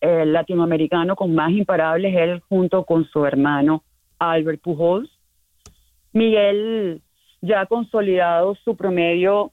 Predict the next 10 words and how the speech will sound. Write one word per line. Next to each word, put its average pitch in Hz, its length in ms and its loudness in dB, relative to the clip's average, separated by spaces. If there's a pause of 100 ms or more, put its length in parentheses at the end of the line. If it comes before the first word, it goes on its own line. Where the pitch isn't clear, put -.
mm, 143 540 -8
de 143 280 -2
más 160 260 0
de 208 120 0
trescientos 196 640 -2 (100)
puntos. 262 540 0 (600)
Es 190 160 0
una 202 220 0
pieza 202 420 0
única 262 480 -2